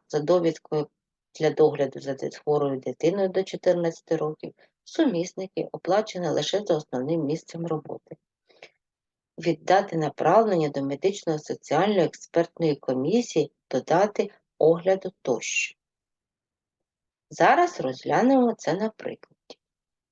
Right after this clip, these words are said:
Обчислюємо кількість невикористаних днів відпустки для розрахунку компенсації щорічної основної відпустки, якщо в період була відпустка без збереження заробітної плати і про зупинення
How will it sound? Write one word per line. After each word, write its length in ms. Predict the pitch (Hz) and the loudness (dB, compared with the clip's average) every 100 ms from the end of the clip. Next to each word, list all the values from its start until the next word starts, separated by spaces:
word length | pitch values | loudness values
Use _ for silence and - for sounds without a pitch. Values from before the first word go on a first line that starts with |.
| - - _ _ | -20 -20 _ _
Обчислюємо 800 | 151 - - 233 233 - 175 156 - | -6 -4 -2 -2 -2 -4 -2 -4 -6
кількість 640 | - 233 247 - 151 - - | -2 0 0 -4 -8 -6 -6
невикористаних 960 | 139 185 202 151 139 - 139 131 131 | 0 0 0 -2 -2 -6 -8 -8 -8
днів 240 | 160 165 | -4 -4
відпустки 720 | 127 - - - 247 - - - - - _ - | -6 -12 -14 -2 -2 -2 -14 -16 -18 -20 _ -4
для 160 | 165 170 | 0 0
розрахунку 680 | 151 147 156 175 180 - - | -2 -4 -2 0 0 -2 -8
компенсації 1000 | 135 127 - - - 156 214 - 226 | -8 -8 -8 -10 -4 0 0 -2 -8
щорічної 720 | - - 151 135 - 147 196 175 | -6 -4 -6 -8 -8 -4 -4 -4
основної 760 | - 151 - 139 160 180 135 | -8 -12 -8 -4 -2 0 0
відпустки, 680 | 123 127 _ - 233 - - | -2 -8 _ -6 -6 -6 -8
якщо 400 | 123 147 - 240 | -6 -6 -2 0
в 60 | 240 | 0
період 640 | - 156 156 185 156 120 - - - _ - | -2 0 2 4 2 0 -10 -18 -20 _ -2
була 200 | 165 175 | 2 2
відпустка 720 | 165 127 - - 247 - 180 | 2 -8 -8 -2 -2 -2 -2
без 180 | - 156 | 0 -2
збереження 760 | - 147 175 214 175 135 127 123 | -2 0 4 4 0 -4 -4 -6
заробітної 880 | - 165 147 131 - - - - - | -4 -2 -2 -4 -8 -14 -20 -20 -14
плати 440 | - 151 269 - - | -4 0 0 -4 -10
і 100 | - | -10
про 260 | - 175 160 | -6 -6 -4
зупинення 840 | 156 160 - 185 151 135 127 120 | -6 -8 -4 -2 -2 -4 -10 -16